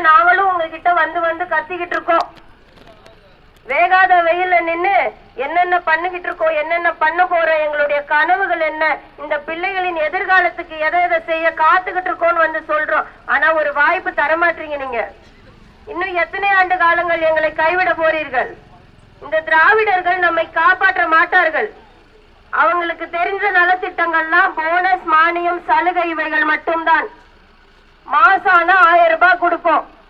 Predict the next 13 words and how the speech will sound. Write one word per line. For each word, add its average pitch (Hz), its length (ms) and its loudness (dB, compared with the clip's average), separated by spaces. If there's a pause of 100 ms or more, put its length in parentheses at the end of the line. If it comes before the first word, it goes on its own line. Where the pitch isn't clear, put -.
(500)
இலவச 359 460 4 (160)
பேருந்து 359 500 6
விடுவோம், 320 400 2 (280)
நூறு 381 280 4
நாள் 339 260 4
திட்டத்துக்கு 330 460 -2 (120)
ஆயிரத்தி 311 340 0
இருநூறு 285 240 -4
ரூபாய் 320 260 0
கொடுப்போம். 320 400 -2 (360)
இதை 392 160 -2 (180)
தவிர 392 360 2 (460)
பெண்களுக்கு 381 580 -2